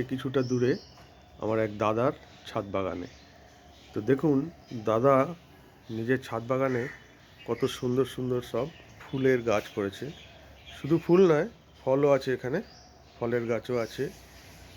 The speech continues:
সবজি গাছও আছে। তো এখান থেকে দেখাই, এগুলো হচ্ছে বুগেনভেলিয়া। এই যে দেখছেন, সব বুগেনভেলিয়া লাগিয়েছেন উনি। বুগেনভেলিয়া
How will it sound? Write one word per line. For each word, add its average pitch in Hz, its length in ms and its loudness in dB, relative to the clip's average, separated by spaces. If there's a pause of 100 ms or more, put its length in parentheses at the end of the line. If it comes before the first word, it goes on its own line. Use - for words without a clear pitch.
(120)
সবজি 127 380 2
গাছও 120 360 2
আছে। - 180 -8 (640)
তো - 80 -8 (380)
এখান 147 180 0 (100)
থেকে 151 160 0 (120)
দেখাই, 117 280 -6 (720)
এগুলো 135 240 8
হচ্ছে 139 180 2 (120)
বুগেনভেলিয়া। 120 640 2 (1120)
এই 123 120 -2
যে 131 100 2 (680)
দেখছেন, 127 300 -2 (180)
সব 110 120 0 (100)
বুগেনভেলিয়া 123 640 2
লাগিয়েছেন 113 500 -2
উনি। 113 140 -2 (1400)
বুগেনভেলিয়া 120 580 2